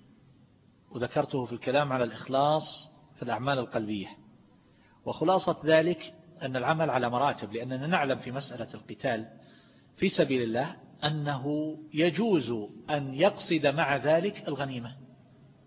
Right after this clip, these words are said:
كما أنه يجوز الإنسان يحج ويريد التجارة.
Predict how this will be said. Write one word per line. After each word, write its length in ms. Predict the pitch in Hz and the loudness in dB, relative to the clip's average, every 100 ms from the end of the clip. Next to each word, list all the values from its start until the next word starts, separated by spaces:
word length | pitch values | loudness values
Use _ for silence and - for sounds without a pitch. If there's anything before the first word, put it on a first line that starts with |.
| _ _ _ _ | _ _ _ _
كما 220 | - 170 | -2 0
أنه 200 | 165 143 | 2 0
يجوز 200 | 139 135 | 0 -2
الإنسان 360 | 131 123 143 123 | -4 -2 0 0
يحج 480 | 120 - 180 156 - - | -2 -2 -2 -2 -12 -4
ويريد 440 | 131 123 131 135 - - - - - _ - _ _ _ _ _ - | 0 2 2 -2 -10 -20 -20 -20 -20 _ -20 _ _ _ _ _ -12
التجارة. 680 | - 139 170 160 127 - | -6 -2 4 4 4 -2